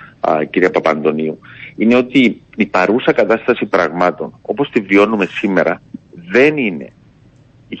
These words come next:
χειρότερη κατάσταση. Υπάρχει και χειρότερο από αυτό που βλέπουμε σήμερα. Και είναι ένας επιπλέον λόγος για τον οποίο θα πρέπει να εργαστούμε για επίλυση του Κυπριακού στη βάση του συμφωνημένου πλαισίου. Και είναι σημαντικό,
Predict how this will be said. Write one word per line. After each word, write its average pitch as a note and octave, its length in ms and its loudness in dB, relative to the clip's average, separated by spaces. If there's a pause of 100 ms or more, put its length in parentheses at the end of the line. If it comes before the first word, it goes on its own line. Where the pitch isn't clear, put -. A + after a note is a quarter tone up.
χειρότερη G2+ 540 2
κατάσταση. D#2 540 -6
Υπάρχει A#2+ 340 -4
και A2 140 -6
χειρότερο G#2+ 920 0
από - 220 -6
αυτό F#2+ 220 -4
που F2+ 180 -10
βλέπουμε E2+ 420 -6
σήμερα. D#2+ 400 -4 (320)
Και B2+ 100 -2
είναι C3 80 2
ένας C3+ 240 0
επιπλέον C3 840 2
λόγος A#2 440 0
για G2+ 120 -10
τον G2 140 -10
οποίο A#2 340 -6
θα G2+ 140 -6
πρέπει A#2+ 420 -2
να A#2 80 -2
εργαστούμε G#2 560 -4
για G2 140 -2
επίλυση A#2+ 580 -4
του F#2+ 80 -10
Κυπριακού F#2 560 -2
στη - 280 -8
βάση A2 280 -2
του - 140 -18
συμφωνημένου G2+ 640 -6
πλαισίου. F2+ 500 -2 (720)
Και - 120 0
είναι E3 220 4
σημαντικό, A2 760 -2